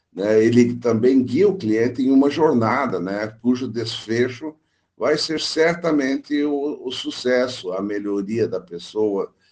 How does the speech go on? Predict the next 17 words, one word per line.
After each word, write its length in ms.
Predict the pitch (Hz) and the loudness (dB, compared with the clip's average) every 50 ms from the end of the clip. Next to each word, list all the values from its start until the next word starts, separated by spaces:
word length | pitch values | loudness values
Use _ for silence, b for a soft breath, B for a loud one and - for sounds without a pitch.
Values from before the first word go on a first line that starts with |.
| _ _ _ | _ _ _
o 120 | - 90 | -2 0
alcance 680 | 101 107 101 - - - 113 113 113 110 110 - 101 90 | 2 2 0 -2 -2 2 2 4 4 2 0 -4 -6 -6
de 80 | 92 98 | -6 -4
uma 160 | 95 92 90 | -4 -4 -4
vida 300 | 87 92 95 - 92 92 | -4 -6 -6 -6 -4 -2
melhor, 680 | 90 90 90 90 90 95 95 92 92 95 92 90 87 | -2 -2 -2 -2 0 0 0 2 2 0 0 -2 -4
de 120 | 90 87 92 | -6 -8 -8
uma 260 | 92 95 90 90 90 | -8 -6 -6 -6 -6
vida 340 | 87 87 95 92 87 92 90 | -6 -6 -8 -8 -6 -6 -6
mais, 580 | 87 87 87 87 87 87 87 87 92 - - _ _ _ _ _ _ _ _ _ | -6 -6 -6 -6 -6 -6 -6 -8 -10 -12 -14 _ _ _ _ _ _ _ _ _
é, 560 | - 87 87 87 87 87 85 82 82 85 82 82 82 80 82 - - | -2 0 2 2 2 2 0 0 -2 -2 -2 -4 -4 -6 -8 -12 -16
feliz, 680 | - - - 107 101 95 92 95 95 95 90 87 87 87 | -14 -6 -4 -2 0 0 0 0 2 2 0 0 -2 -4
de 80 | 90 | -4
uma 160 | 90 90 90 | -4 -4 -4
vida 340 | 87 90 87 90 90 90 92 | -4 -2 -4 -4 -2 -2 -4
mais 320 | 87 85 87 87 85 - - | -4 -4 -4 -4 -6 -4 -2
realizada. 1000 | 92 90 90 87 90 90 87 87 90 90 90 92 90 90 87 87 87 78 - | 0 0 2 2 0 -2 0 0 2 4 4 4 4 2 2 0 -4 -4 -6